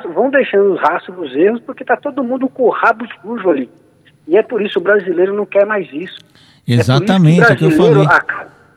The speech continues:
Speaker 1: é por isso que o brasileiro, quando vai pra rua, acaba, ele tá tão atordoado com tudo, cara, que ele fala, "Porra,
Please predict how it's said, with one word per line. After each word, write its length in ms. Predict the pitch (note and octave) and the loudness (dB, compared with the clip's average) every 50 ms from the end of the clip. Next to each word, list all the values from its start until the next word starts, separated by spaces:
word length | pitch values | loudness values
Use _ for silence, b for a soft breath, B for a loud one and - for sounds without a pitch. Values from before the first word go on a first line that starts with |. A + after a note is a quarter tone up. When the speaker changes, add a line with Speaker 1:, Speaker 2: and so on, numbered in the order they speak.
| _ B B B B B B - | _ B B B B B B -4
Speaker 1:
é 60 | F#3 | -4
por 200 | F#3 - A#3+ B3 | -2 0 0 0
isso 140 | C4+ B3 - | 0 0 -2
que 80 | - | -2
o 20 | A#3+ | 0
brasileiro, 500 | A3+ B3 B3 G3+ F#3+ G3 F3+ F#3 F3+ F3 | 2 2 2 2 2 2 2 2 0 0
quando 220 | - F3+ F3 D3+ | 0 -2 0 2
vai 120 | D#3+ F3 | 2 0
pra 160 | E3 - F#3+ E3 | 2 2 0 0
rua, 200 | C#3+ D#3 G#3 A3+ | 2 2 0 0
acaba, 320 | - A#3 A3 A#3 A3 - B B B B B B _ | 2 2 2 2 0 -2 B B B B B B _
ele 140 | - - - | -6 -6 0
tá 160 | - A#3 G#3+ | 0 0 0
tão 360 | - - C#4 D#4+ F4+ D#4+ A#3+ A3 | 0 0 0 2 2 0 0 2
atordoado 880 | G#3 G3 F#3 - - - A3 G#3+ G3+ E3 D3+ C#3 D3 E3 F3 D#3 D3 - | 2 2 2 0 0 0 0 0 2 2 2 2 4 2 2 0 -2 -8
com 160 | - - A#2+ | -14 -16 -20
tudo, 400 | - _ - G#3+ A#3 A3+ - D4 | -18 _ -10 -10 -8 -8 -8 -10
cara, 260 | - - D3 - D4+ | -8 -6 -4 -4 -4
que 140 | D4+ - A#3 | -4 -6 -10
ele 120 | A3+ A3+ | -10 -10
fala, 280 | - - - F#3+ D#3+ D#3 | -12 -6 -6 -4 -4 -4
"Porra, 380 | - - _ G3 A3+ E3+ D#3+ C3 | -8 -6 _ -2 0 0 0 -4